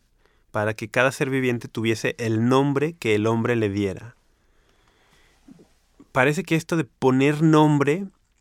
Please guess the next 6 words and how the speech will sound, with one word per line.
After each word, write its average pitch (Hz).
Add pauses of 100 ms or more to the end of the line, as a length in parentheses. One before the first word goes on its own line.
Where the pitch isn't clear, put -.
(380)
en 120
la 113
Biblia 123
está 127
relacionado 113
con 113